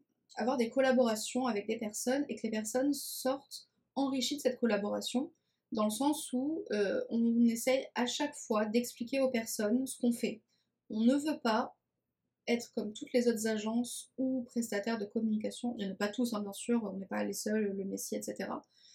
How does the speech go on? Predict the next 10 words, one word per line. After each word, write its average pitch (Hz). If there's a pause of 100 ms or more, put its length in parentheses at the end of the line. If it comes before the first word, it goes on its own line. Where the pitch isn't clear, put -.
(140)
mais 226
la 196
plupart, 220
ou 214
du 208
moins 208
une 226
bonne 220
partie, 254 (520)
qui 277